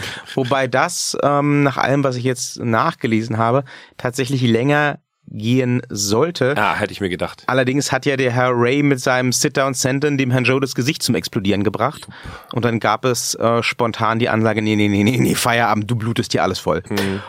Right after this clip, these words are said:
Speaker 2: Ähm, ja, kann man jetzt nicht so viel zu sagen.
Speaker 1: Liegen gelassene Story, sag ich dazu. Ne, dass das Kind, <laughs> was größer ist als der Vater, was ich schon sehr lustig finde, von Rey, äh, Mysterio,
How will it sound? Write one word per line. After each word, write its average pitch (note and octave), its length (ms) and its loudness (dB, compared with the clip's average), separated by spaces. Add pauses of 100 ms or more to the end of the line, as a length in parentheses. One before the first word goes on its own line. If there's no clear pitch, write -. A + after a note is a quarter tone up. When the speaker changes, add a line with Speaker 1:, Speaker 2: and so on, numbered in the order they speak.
(240)
Speaker 2:
Ähm, G2+ 440 0 (1500)
ja, A#2 460 2 (100)
kann C3+ 180 -2
man D#3 140 2
jetzt C#3+ 180 0
nicht C#3+ 160 0
so C#3+ 100 2
viel C#3 200 -2
zu C3 100 -6
sagen. B2+ 320 0
Speaker 1:
Liegen A2+ 340 0
gelassene G2 440 2
Story, F#2+ 340 2
sag E2 220 -2
ich F2 80 -14
dazu. E2 360 -10 (260)
Ne, G2 120 2
dass F#2+ 180 -4
das - 300 -6
Kind, C3 480 -2
<laughs> - 640 -12
was G2+ 180 -2
größer - 480 -2
ist - 160 -8
als G2 160 -2
der G#2 140 -4
Vater, F2 340 -2
was F2 140 -6
ich F#2+ 60 -4
schon F2 120 -2
sehr F2+ 120 0
lustig F2+ 280 -6
finde, G#2+ 160 -2
von F2 160 -2
Rey, F2 300 0
äh, F2+ 100 -4
Mysterio, F2+ 440 0